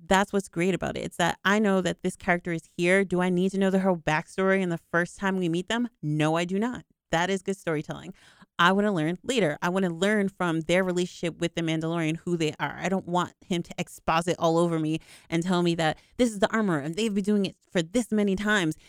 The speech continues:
And even in the little bit of words they exchange with each other, you learn that, um,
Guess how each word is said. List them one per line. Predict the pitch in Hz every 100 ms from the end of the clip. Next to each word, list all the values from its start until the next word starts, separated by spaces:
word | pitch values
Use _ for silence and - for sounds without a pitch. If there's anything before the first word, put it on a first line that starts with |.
| -
And | - 208
even | 254 285
in | 294
the | 254
little | 190 185 190
bit | 190
of | 170
words | 170 165
they | 165
exchange | 156 - 143 143
with | 165 175
each | 175
other, | 190 190
you | 170 165
learn | 165 156 160
that, | 156 151 - _ _ _ _ _ _ _ _ _ _ - _
um, | 170 160 147 151